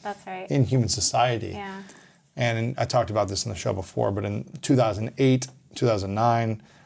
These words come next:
Speaker 2: that time I was not prepared for the economy. I didn't have any
Speaker 1: Yeah.
Speaker 2: money. I was, you know,
Speaker 1: Yeah.
Speaker 2: financially bankrupt. I was physically injured. All these things I felt
Speaker 1: Yeah.
Speaker 2: like I wasn't prepared. Right?
Speaker 1: Right.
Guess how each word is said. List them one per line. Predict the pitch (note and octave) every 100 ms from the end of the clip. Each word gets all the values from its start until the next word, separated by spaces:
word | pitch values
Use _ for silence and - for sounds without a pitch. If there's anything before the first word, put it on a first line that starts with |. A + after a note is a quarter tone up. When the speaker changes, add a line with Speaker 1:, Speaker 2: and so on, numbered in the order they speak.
| _ _ -
Speaker 2:
that | B2+
time | C3 A2+
I | A#2
was | A2 G2
not | A2 G2
prepared | G2+ - A#2+ A2+ F#2+ F2+ - _ _ -
for | - A#2+
the | G#2+
economy. | F2+ - A#2+ A#2 A2+ A2 A2
I | A2+
didn't | G#2+
have | G#2
any | G2+
Speaker 1:
Yeah. | F#2+ A#2+
Speaker 2:
money. | C3 C3 B2+ A#2+ A2+
I | G2
was, | G2 -
you | A2+
know, | G2+ F2+ F2+ -
Speaker 1:
Yeah. | G#3+ G#3 G3+ G3 F#3 -
Speaker 2:
financially | - G#2 A#2 B2+ B2+
bankrupt. | A2 A#2+ A#2 G#2 A#2 G2+
I | G#2
was | F#2+ F#2 -
physically | - D3 A#2+ B2 A#2 A#2 A2+ A#2
injured. | B2+ B2 G#2+ A2+ A2+
All | A2+
these | E3 A#2
things | C3+ B2+ A2+
I |
felt | F#2+ A#2+ A2
Speaker 1:
Yeah. | G#2+ G#2+
Speaker 2:
like | F#2+ F#2+ _
I | A2+
wasn't | A#2 A2+ G#2 F#2
prepared. | G2 - G#2+ G2 F2+ - _
Right? | G#3+ G3+
Speaker 1:
Right. | G3+ F#3+